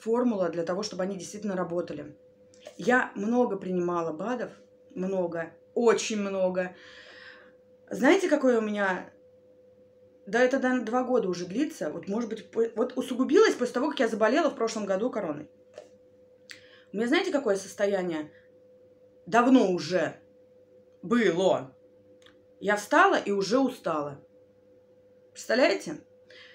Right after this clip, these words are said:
Может быть, ну, где-то это не было видно, да, а, по мне, где-то у меня было просто хорошее настроение, я этого не показывала, не говорила, но мои девочки знают, что я постоянно говорила, мне надо какие-то витамины, всё, я не могу, у меня нет сил, у меня нет жизненных сил,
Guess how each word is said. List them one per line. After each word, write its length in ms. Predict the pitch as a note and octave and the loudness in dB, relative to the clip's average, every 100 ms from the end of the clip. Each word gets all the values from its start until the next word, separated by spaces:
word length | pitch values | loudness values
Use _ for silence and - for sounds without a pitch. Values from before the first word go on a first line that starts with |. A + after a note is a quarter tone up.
| - - _ _ _ _ - - | -20 -20 _ _ _ _ -20 -6
Может 320 | A3 C#4 G#4 F4+ | 4 8 8 4
быть, 120 | - - - - _ | -2 -6 -20 -20 _
ну, 300 | - D4 C#4+ F3 | 6 8 8 4
где-то 280 | F#3 D4 | 2 4
это 280 | A#3 A3+ A3+ | 6 6 4
не 160 | A3+ C4+ | 4 4
было 160 | A#3 | 4
видно, 400 | B3+ F4+ A#4+ F4+ | 2 2 4 4
да, 260 | A3 A#3+ E4 - - - | 6 6 4 0 -10 -6
а, 220 | A3 A#3 | 2 2
по 140 | A#3 B3 | 6 4
мне, 280 | B3+ A#3+ | 4 2
где-то 240 | G#3+ B3+ A3 | 2 2 2
у 20 | |
меня 120 | G3 | 0
было 160 | G3 F#3+ | 2 4
просто 300 | A#3+ G#4 F#4+ | 4 4 4
хорошее 360 | D#4 D#4+ D#4 | 4 4 2
настроение, 520 | D4 D4 C#4 C#4+ C4+ B3+ | 2 4 2 4 2 2
я 60 | |
этого 140 | B3 B3 | 2 0
не 80 | |
показывала, 440 | A#3+ A#3 A#3+ A3+ A3+ | 2 2 2 2 -2
не 120 | A3 | -2
говорила, 480 | G#3+ A3 A#3 A3 G3+ | 2 4 4 0 2
но 240 | A#3 A#3+ | 4 4
мои 280 | G#3 A#3+ C4+ | 2 0 0
девочки 520 | A#3+ F4 - A3 - - | 2 0 -2 -6 -8 -10
знают, 380 | G#3 G3 C#4 B3+ | 0 6 8 8
что 120 | G#3 | 4
я 60 | A3+ | -2
постоянно 480 | D4+ D#4+ F4 C4+ A#3 | 0 4 6 6 4
говорила, 320 | A3+ A3 A3 | 2 2 2
мне 120 | A3 | 0
надо 200 | A#3 B3 | -2 -2
какие-то 220 | B3+ B3+ B3+ | -2 -4 -2
витамины, 440 | C4+ B3+ B3 B3 | 0 2 2 0
всё, 160 | - B3+ | 2 4
я 120 | B3 | 4
не 80 | A#3+ | 4
могу, 220 | A#3+ C4 | 2 4
у 40 | |
меня 120 | B3 | 2
нет 200 | A#3+ B3 | 2 0
сил, 340 | - C4+ C4 - - - | -2 0 0 0 -14 -8
у 40 | F#3+ | -2
меня 120 | A3+ | 2
нет 160 | A#3+ | 0
жизненных 580 | F3+ A3 C#4 A#3 A#3 F#3 | 0 2 2 2 0 -2
сил, 400 | - A3 G3+ - | -8 -8 -8 -8